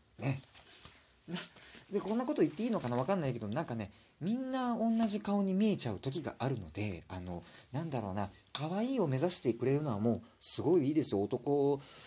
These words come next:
男性の僕としてはですね、もうそれ以上に幸せなことはありませんよ。可愛い女の子を見るとやっぱり、ね、テンション上がったり、やる気出たりしますから、もうどんどん我々男性陣のですね、やる気を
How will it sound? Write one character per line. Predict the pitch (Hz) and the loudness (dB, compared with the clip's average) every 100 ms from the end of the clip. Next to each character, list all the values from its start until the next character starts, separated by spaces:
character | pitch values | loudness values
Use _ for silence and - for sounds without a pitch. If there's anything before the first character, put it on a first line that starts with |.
| - - - - - | -16 -20 -20 -20 -8
男 | 131 143 | -4 -2
性 | 139 156 | -2 -2
の | 151 147 147 | -2 -2 0
僕 | 139 160 147 | 0 -2 0
と | |
し | 113 | 0
て | - | 2
は | 123 | 0
で | 95 | 0
す | 87 | -2
ね、 | 92 98 | -2 -4
も | 92 95 92 | -4 -6 -6
う | |
そ | - 104 | -4 -2
れ | 120 | 0
以 | 123 | -2
上 | 127 117 98 | -2 0 0
に | 90 | -2
幸 | - 107 | -2 -2
せ | 104 | -2
な | 113 110 | -4 -4
こ | 117 | -2
と | |
は | 113 | -4
あ | 85 | -4
り | |
ま | 95 101 | -6 -6
せ | 110 | -6
ん | |
よ。 | 90 | -6
可 | - 98 | -6 -4
愛 | 107 120 | -2 -2
い | 110 | -2
女 | 104 113 | -4 -4
の | 123 | -4
子 | 110 95 | -4 -6
を | |
見 | 92 | -4
る | 110 | -4
と | 101 | -4
や | 92 | -6
っ | - | -2
ぱ | 104 | -2
り、 | 92 - - _ _ _ _ _ _ - | -2 -8 -20 _ _ _ _ _ _ -8
ね、 | 110 143 | -4 0
テ | 135 | 2
ン | 123 | 4
シ | 95 | 2
ョ | |
ン | 92 | 0
上 | |
が | 92 | -4
っ | 104 | -4
た | 104 | -4
り、 | |
や | 90 | -2
る | 101 | -2
気 | 120 | -2
出 | 147 | 0
た | 151 | 0
り | 92 | -2
し | 101 | -2
ま | 139 | -2
す | - | -4
か | 82 | -8
ら、 | |
も | 85 | -14
う | 82 | -8
ど | 113 | -4
ん | 185 | -4
ど | 175 | -2
ん | 120 98 - - - _ | -2 -4 -8 -20 -20 _
我 | 98 110 | -2 0
々 | 110 110 101 | 2 0 0
男 | 107 117 | 0 2
性 | 110 123 | 2 2
陣 | 92 95 | 2 0
の | 85 | -4
で | 82 | -4
す | - | -4
ね、 | 82 80 | -6 -6
や | 92 | -4
る | 101 | -6
気 | 101 | -6
を | 98 92 | -6 -6